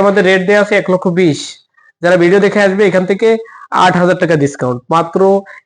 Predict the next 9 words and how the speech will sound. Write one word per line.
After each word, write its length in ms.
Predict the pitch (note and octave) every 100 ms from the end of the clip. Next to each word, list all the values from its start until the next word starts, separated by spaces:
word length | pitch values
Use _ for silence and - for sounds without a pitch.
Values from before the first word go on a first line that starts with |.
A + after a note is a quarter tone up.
| E3+
এক 80 | E3 -
লক্ষ 200 | F3 F3+ G3+ E3+
বারো 180 | F#3 G3+ F3
হাজারে 240 | C#3 B2+ C3
হান্ড্রেড 260 | D3+ D#3+ D#3+
টেন 160 | F3+ F#3 -
এই 60 | E3
বাইকটি 240 | D#3+ D#3+ E3
খান 120 | D3+